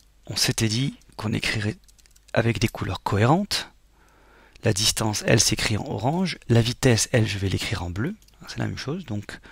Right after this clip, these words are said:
vitesse aller fois la durée à l'aller. Donc, temps aller. Et en vert. Cette vitesse aller,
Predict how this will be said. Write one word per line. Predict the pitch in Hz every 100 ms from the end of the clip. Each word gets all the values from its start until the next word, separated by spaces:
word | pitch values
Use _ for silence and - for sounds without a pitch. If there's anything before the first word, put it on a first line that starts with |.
| - - - - _ -
vitesse | 98 104 - 104 - - - -
aller | - 95 156 208 _ _ _ _ _ _ _ _ _ _ _ _ _ _ _ _ - _ _ _ _ _ _
fois | - - - 131 254 _ _ _ _ - - _ _ _ _ _ - _ _ _ _ - - - _ _ _ _ _ _ _
la | 113
durée | 101 131 120 127
à | 131
l'aller. | 113 - - -
Donc, | - - -
temps | 127 135 - - -
aller. | 113 - 196 _ _ _ _ _ _ _ _ _ _ _ _ _ _ _ _ _ _ _ - _ - -
Et |
en | 110
vert. | 101 - - - _ - - - - - - -
Cette | - - 196
vitesse | 151 156 147 135 -
aller, | 131 127 104